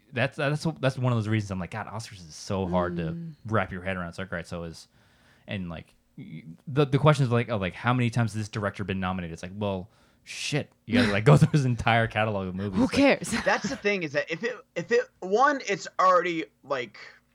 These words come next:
Speaker 3: seventy whatever years. I don't know how many years the Oscars going on, but, like, I'll
Speaker 1: Mm-hmm.
Speaker 3: just say seventy, something
Speaker 1: Yeah.
Speaker 3: like, something close to that.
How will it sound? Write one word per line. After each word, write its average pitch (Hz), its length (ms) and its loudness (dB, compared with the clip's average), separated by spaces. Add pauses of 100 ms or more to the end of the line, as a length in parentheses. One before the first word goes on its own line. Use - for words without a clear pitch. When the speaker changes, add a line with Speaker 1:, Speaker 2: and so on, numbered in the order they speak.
(180)
Speaker 3:
seventy 170 640 -2
whatever 143 420 0
years. 123 400 -6
I 123 60 0
don't 123 120 0
know 113 80 0
how 117 100 0
many 110 160 -4 (100)
years 107 280 -4
the 107 80 -4
Oscars 95 340 -4
going 98 160 0
on, 101 160 2
but, 110 60 -2
like, 110 160 2
I'll 120 80 4
Speaker 1:
Mm-hmm. 113 60 -2
Speaker 3:
just 98 100 -8
say 98 100 -4
seventy, 90 520 -4
something 117 200 -2
Speaker 1:
Yeah. 104 80 2
Speaker 3:
like, 95 180 -6
something 147 240 0
close 101 260 -2
to 104 60 -4
that. 85 240 -4